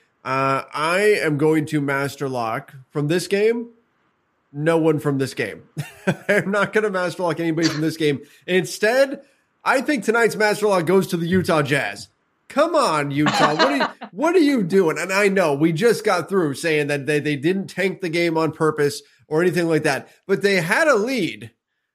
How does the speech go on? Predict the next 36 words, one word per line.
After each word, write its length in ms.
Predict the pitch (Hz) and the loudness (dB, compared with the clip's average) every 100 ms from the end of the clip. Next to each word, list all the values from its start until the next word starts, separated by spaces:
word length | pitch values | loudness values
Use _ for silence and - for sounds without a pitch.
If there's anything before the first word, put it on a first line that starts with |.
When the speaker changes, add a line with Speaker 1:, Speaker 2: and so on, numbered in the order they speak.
| _ | _
Speaker 1:
The 100 | 165 | -2
Portland 360 | 196 269 262 | 0 0 -2
Trailblazers 580 | - 214 202 170 156 175 | 2 2 4 2 0 -2
are 120 | 175 | -2
not 200 | 170 254 | 0 -2
a 60 | 294 | -2
good 160 | 269 247 | -2 -4
defensive 440 | - 233 180 170 | 0 0 0 -4
team. 340 | 151 135 123 117 _ _ _ _ | -4 -4 -6 -12 _ _ _ _
They 220 | 151 165 | -2 0
had 260 | 156 240 294 | 0 -2 0
a 80 | |
lead, 560 | 247 220 180 151 147 151 - _ _ _ - | 0 2 2 2 -2 -8 -14 _ _ _ -10
and 100 | 139 | -2
I 120 | 147 | 0
know 260 | 156 156 156 | 0 0 0
the 100 | 151 | -2
Jazz 360 | 147 143 143 | -2 0 -2
didn't 220 | 156 147 | -4 -2
have 140 | 151 147 | -2 -2
Donovan 420 | 147 151 151 151 | -2 -2 -4 -2
Mitchell 260 | 143 143 135 | -4 -4 -6
or 60 | |
Mike 240 | 127 139 135 | -4 -6 -4
Conley, 320 | 139 127 131 | -6 -6 -6
but 260 | 135 202 - | -4 -4 -4
still, 540 | - 277 208 127 - _ _ _ _ _ 165 | -4 -2 -2 -4 -16 _ _ _ _ _ -4
you 120 | 190 | -4
couldn't 300 | 196 285 320 | 0 0 0
have 100 | 254 | -2
stepped 320 | - 247 - | -2 -4 -2
it 80 | 220 | -2
up 220 | 214 - _ - | -2 -6 _ -2
a 140 | 208 | 0
little 340 | 220 302 330 262 | 0 -2 -2 0
bit 380 | 196 120 - | -2 -2 -12